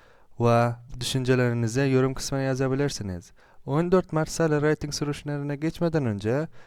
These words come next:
dün anket vardı. Ankete bakacak olursak ankette biraz farklı Adam Prah'ın onda olduğunu görüyoruz ve hız kesmeden ratinglere geçelim. Ratinglerde o kızın Bu oqsham final bo'limi ila ekranga keldi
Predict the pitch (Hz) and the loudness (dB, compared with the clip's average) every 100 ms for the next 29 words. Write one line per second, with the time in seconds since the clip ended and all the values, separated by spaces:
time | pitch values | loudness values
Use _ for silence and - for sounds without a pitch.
0 | - - 131 135 127 131 - 160 - 143 | -14 0 0 2 -2 -2 0 -2 4 4
1 | 110 113 131 160 - - - 135 135 139 | 4 2 2 0 -6 -10 -2 0 0 0
2 | 143 147 143 147 143 147 165 160 139 - | 2 2 2 0 0 2 2 2 0 0
3 | 143 156 156 - 131 139 160 - - - | -2 0 -2 -2 0 0 0 -6 -20 -20
4 | - 147 160 165 - 156 139 123 135 104 | -4 4 6 6 6 4 4 2 2 4
5 | 127 139 123 131 123 139 139 135 143 156 | 4 4 6 6 6 2 0 2 6 6
6 | 160 165 160 151 113 104 127 151 - - | 6 4 4 4 6 4 4 2 0 -12
7 | - - 131 151 - 151 147 127 127 131 | -14 -6 -2 -2 -2 -4 -2 -2 -2 -2
8 | 131 123 127 123 123 117 - 113 98 - | -2 -2 -4 -2 -2 -2 -2 -4 -4 -8
9 | - _ _ _ _ - - - - - | -12 _ _ _ _ -20 -20 -20 -20 -2
10 | 127 165 190 185 175 143 147 156 - 147 | 4 4 4 4 6 6 6 6 4 0
11 | 139 147 160 165 - - - _ _ _ | 2 2 0 -6 -16 -20 -20 _ _ _
12 | _ _ - - 127 151 - - 123 131 | _ _ -20 -20 6 8 8 4 2 4
13 | 160 147 - 135 139 151 156 160 160 160 | 2 -4 -2 2 4 6 8 8 6 6
14 | 151 143 143 151 156 160 123 117 | 4 4 0 0 2 2 4 4